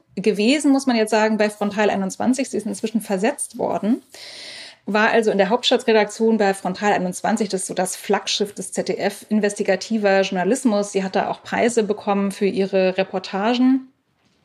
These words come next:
Und sie hat irgendwann festgestellt, dass, ähm,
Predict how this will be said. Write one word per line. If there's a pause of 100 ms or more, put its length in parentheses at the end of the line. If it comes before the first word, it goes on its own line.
(180)
Und
sie
hat
irgendwann
festgestellt, (720)
dass,
ähm,